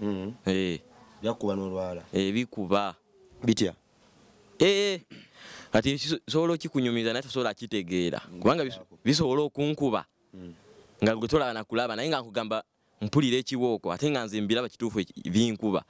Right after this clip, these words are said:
Speaker 2: Gwe n'ogamba, "Mm, mm." Sobola okulagawula zinkovu zokka, naye nga era okiraba binkubye.
Speaker 1: Bikuba ne bijja en-, n'ojja enkovu?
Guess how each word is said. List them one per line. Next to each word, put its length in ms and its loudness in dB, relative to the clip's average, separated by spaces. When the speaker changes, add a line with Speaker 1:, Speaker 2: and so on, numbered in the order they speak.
Speaker 2:
Gwe 120 4
n'ogamba, 420 -2
"Mm, 320 -2
mm." 220 0
Sobola 240 2
okulagawula 540 0
zinkovu 400 -4
zokka, 420 -2
naye 200 -2
nga 200 -2
era 160 0
okiraba 320 -2
binkubye. 540 -6
Speaker 1:
Bikuba 300 0
ne 80 0
bijja 260 -2
en-, 160 -2
n'ojja 300 0
enkovu? 240 -6